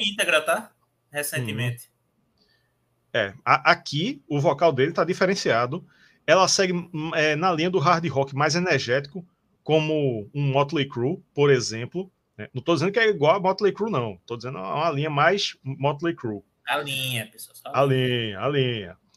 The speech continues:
Speaker 2: Soa mais genérica, porque é o estilo que várias outras bandas estavam fazendo também, né? Então, eles optaram por esse caminho, aí acabou soando genérico, mas por esse motivo.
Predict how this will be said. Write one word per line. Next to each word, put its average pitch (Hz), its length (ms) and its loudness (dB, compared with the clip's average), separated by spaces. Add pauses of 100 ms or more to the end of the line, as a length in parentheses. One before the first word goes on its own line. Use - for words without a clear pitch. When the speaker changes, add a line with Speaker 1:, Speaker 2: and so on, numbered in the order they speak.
(200)
Speaker 2:
Soa 233 340 8
mais 190 240 2
genérica, 147 800 2 (160)
porque - 240 0
é 190 60 4
o 202 60 6
estilo 196 280 -2
que 202 140 -6
várias 170 340 4
outras 202 300 0
bandas 151 560 0
estavam 208 280 0
fazendo 180 300 0
também, 175 380 -4 (280)
né? 123 120 -8
Então, 135 260 0
eles 170 240 -2 (580)
optaram 151 400 2
por 139 140 -2
esse 139 140 -2
caminho, 170 440 -4 (680)
aí 139 180 6
acabou 165 400 2
soando 175 260 -2
genérico, 175 640 -2
mas 165 320 0
por 170 200 -2
esse 170 140 -4
motivo. 123 460 -6